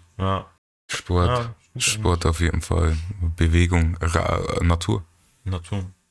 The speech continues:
Speaker 2: Gutes Essen.
Speaker 1: Fresh Air.
Speaker 2: Guten Sex.
Speaker 1: Bei mir ist es Kochen, Bruder, tatsächlich.
Speaker 2: Ja, da
Speaker 1: Zum,
Speaker 2: bin ich
Speaker 1: zum
Speaker 2: viel zu
Speaker 1: Teil.
Speaker 2: faul dafür, Alter.
Speaker 1: Aber du,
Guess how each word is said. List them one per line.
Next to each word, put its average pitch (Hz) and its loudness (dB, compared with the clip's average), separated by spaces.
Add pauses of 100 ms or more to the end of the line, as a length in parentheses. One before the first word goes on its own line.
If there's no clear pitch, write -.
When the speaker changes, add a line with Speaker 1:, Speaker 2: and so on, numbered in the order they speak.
(260)
Speaker 2:
Gutes - 0
Essen. 87 4
Speaker 1:
Fresh 92 -6
Air. 92 -4 (200)
Speaker 2:
Guten - -4
Sex. - 4 (600)
Speaker 1:
Bei 135 4
mir 220 6
ist 247 0
es 143 -2
Kochen, 196 0
Bruder, 98 0 (100)
tatsächlich. 92 -2 (520)
Speaker 2:
Ja, 85 0
da - 6
Speaker 1:
Zum, 131 4
Speaker 2:
bin 95 4
ich 87 2
Speaker 1:
zum 120 2
Speaker 2:
viel 107 4
zu 123 2
Speaker 1:
Teil. 117 4
Speaker 2:
faul 87 4
dafür, 87 0
Alter. - -4
Speaker 1:
Aber 127 2
du, 135 -2